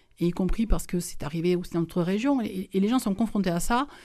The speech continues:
et ne comprennent pas. Et c'est clair qu'il y a un moment où il y a une, une incompréhension, hein, et bon, et l'échec aussi des élections législatives en quatre-vingt-six vient de là. Ça percute, euh, alors on pourra peut-être y revenir, mais je pense qu'on a un tournant là, qui est un tournant, qui est un tournant libéral partout. Il y a,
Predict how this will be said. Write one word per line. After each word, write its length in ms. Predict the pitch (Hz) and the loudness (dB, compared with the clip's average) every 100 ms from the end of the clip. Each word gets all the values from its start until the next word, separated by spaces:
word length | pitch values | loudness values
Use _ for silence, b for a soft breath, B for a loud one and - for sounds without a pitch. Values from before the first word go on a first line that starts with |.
| B B B - | B B B 0
et 80 | |
ne 80 | 196 | 2
comprennent 340 | 196 208 214 220 | 4 8 6 6
pas. 240 | 160 175 - | -2 -6 -8
Et 80 | |
c'est 160 | 185 196 | -4 -2
clair 240 | - 277 | 2 2
qu'il 160 | - - | 4 4
y 20 | |
a 40 | 190 | 6
un 40 | |
moment 360 | 196 196 240 269 | 8 8 6 6
où 120 | 202 | 4
il 60 | |
y 80 | 202 | 4
a 120 | 214 | 6
une, 280 | 233 185 175 | 6 4 2
une 120 | 180 | 4
incompréhension, 840 | 214 233 233 - 196 190 - 254 240 | 4 4 4 4 4 2 0 0 2
hein, 200 | 185 196 | 0 0
et 40 | |
bon, 180 | 160 139 139 151 | -4 -6 -10 -12
et 380 | 156 156 156 156 165 | -10 -8 -8 -8 -4
l'échec 380 | 180 185 214 | -2 0 -2
aussi 160 | 185 185 | -4 -4
des 160 | 175 175 | -4 -2
élections 240 | 165 185 | -4 -2
législatives 420 | 165 165 160 - | -2 -2 -4 -4
en 60 | 170 | -6
quatre-vingt-six 600 | 165 - 165 160 233 - b b b b - | -6 -4 -4 -4 -8 -10 b b b b -8
vient 180 | 170 175 | 0 2
de 140 | 165 | 4
là. 160 | 233 226 B B B - | 6 4 B B B -8
Ça 200 | 180 196 | -2 0
percute, 500 | 196 220 - 269 - | 0 -2 0 -2 0
euh, 300 | 185 170 165 165 B B | 2 2 0 -4 B B
alors 180 | 190 - | 0 2
on 60 | 208 | 6
pourra 160 | - | 8
peut-être 240 | 208 233 240 | 8 8 8
y 20 | |
revenir, 400 | 226 247 269 226 | 8 10 10 8
mais 80 | 190 | 4
je 80 | |
pense 200 | - 285 | 4 4
qu'on 160 | - 226 | 6 8
a 40 | |
un 120 | 226 233 | 8 8
tournant 360 | 294 277 254 | 8 10 10
là, 280 | 233 220 196 | 8 6 4
qui 160 | - 226 | 0 2
est 80 | 214 | 4
un 60 | |
tournant, 320 | 208 - 240 247 | 8 8 8 4
qui 160 | - | 2
est 20 | |
un 120 | 180 175 | 2 2
tournant 200 | 196 190 | 2 4
libéral 400 | 185 185 185 196 | 4 4 2 2
partout. 440 | 262 - 294 247 | 0 0 0 0
Il 80 | 202 | 0
y 40 | |
a, 80 | 165 | -2